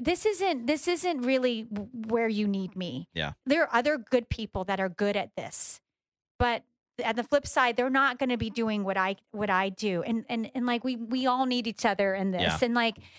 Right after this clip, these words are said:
Speaker 1: so I think it's, in an organizational standpoint, this idea that every, that people can be a one-stop shop, it's, it's, it's a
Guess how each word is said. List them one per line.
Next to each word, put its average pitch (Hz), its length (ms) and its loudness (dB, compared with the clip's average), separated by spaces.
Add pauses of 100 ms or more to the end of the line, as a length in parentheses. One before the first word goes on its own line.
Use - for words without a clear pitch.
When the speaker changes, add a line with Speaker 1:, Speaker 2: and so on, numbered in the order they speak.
Speaker 1:
so 311 140 6
I 294 160 2
think 415 200 -2
it's, - 200 -2 (400)
in 285 80 4
an 294 80 4
organizational 285 1200 2 (160)
standpoint, 294 680 0 (260)
this 339 120 0 (140)
idea 247 320 2
that 240 180 0
every, 247 320 0 (140)
that 233 180 0 (180)
people 277 260 2
can 285 160 0
be 233 440 0 (580)
a 254 60 4
one-stop 226 640 2
shop, 208 440 2
it's, - 220 -4
it's, - 240 -2
it's 311 160 0
a 349 80 2